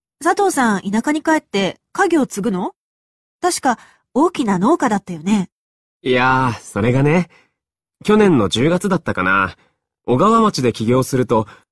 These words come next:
Speaker 2: 町が資金を補助してくれるっていう企画が新聞に出てて。
Speaker 1: うん。
Speaker 2: いつかはアイティー関連の会社を始めたいって思ってたから、これはチャンスだと思って。
Speaker 1: そうなんだ。それで、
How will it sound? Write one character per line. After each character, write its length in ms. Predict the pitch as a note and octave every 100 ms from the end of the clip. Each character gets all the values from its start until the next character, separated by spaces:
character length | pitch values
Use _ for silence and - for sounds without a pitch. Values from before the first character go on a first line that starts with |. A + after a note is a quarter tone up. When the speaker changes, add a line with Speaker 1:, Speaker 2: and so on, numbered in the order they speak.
| -
Speaker 2:
町 300 | A2 - G#3
が 120 | A#2
資 140 | -
金 220 | - A3+ C3+
を 80 |
補 120 | G2+ G#3
助 140 | -
し 60 | -
て 80 |
く 80 | C3
れ 100 | A#2+
る 60 | B2
っ 60 |
て 120 | B2+ A#2+
い 100 | G#2
う 60 |
企 260 | - - A2
画 60 |
が 140 | A#2 A2
新 240 | - C#3
聞 100 | D#3+
に 140 | D#3+ D3+
出 100 | D3+
て 80 |
て。 260 | C#3 F#2 D#2+ _
Speaker 1:
う 80 | A#3
ん。 300 | B3 F#3 D3+ _ _ _ _ _ -
Speaker 2:
い 100 | F#3+
つ 100 | -
か 100 | F#3
は 240 | B2+ F2
ア 60 | A2
イ 80 | E3+
テ 80 | G3
ィ 40 |
ー 20 |
関 180 | F#3+ G3+
連 160 | F#3 B2
の 80 | G2+
会 160 | A2
社 160 | A2+ B2
を 60 | A2+
始 160 | A#2+
め 140 | C3 B2+
た 80 |
い 60 | C#3
っ 40 |
て 160 | - G#2
思 160 | G2 A2
っ 60 |
て 100 | A#2
た 100 | G2
か 100 | F#2+
ら、 180 | F2 F2 - _
こ 120 | - A#2+
れ 80 | C#3
は 120 | D#3
チ 100 | B2+
ャ 100 | F#3
ン 60 |
ス 80 | F3+
だ 120 | D3
と 100 | G2
思 120 | G2+ A2+
っ 40 |
て。 260 | - F#2 - _ _ _ _
Speaker 1:
そ 260 | - G#3 D4+
う 40 |
な 120 | F#4+
ん 80 | E4+
だ。 380 | A3+ G#3+ A3 - _ _ _ _ _ _ _ _ _ -
そ 120 | E4
れ 100 | E4
で、 180 | E4